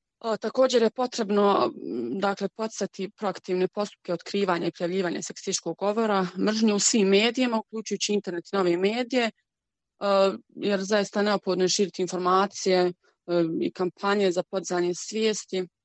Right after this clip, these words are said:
o zloupotrebi društvenih mreža, prijetnjama u internetskom okruženju, situacijama, jel, s kojima se djeca, mladi suočavaju.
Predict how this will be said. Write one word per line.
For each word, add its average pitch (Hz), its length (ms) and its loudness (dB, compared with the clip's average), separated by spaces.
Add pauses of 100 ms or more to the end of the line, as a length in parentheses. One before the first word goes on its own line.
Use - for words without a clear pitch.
(460)
o 185 160 0
zloupotrebi 180 600 0
društvenih 170 460 -2
mreža, 208 720 0 (340)
prijetnjama 175 540 0
u 185 260 -2
internetskom 170 520 -6
okruženju, 190 760 2 (220)
situacijama, 196 600 0
jel, 170 120 2
s - 100 -12
kojima 175 380 2 (420)
se - 160 -6
djeca, 185 380 2
mladi 175 360 4
suočavaju. 208 800 -4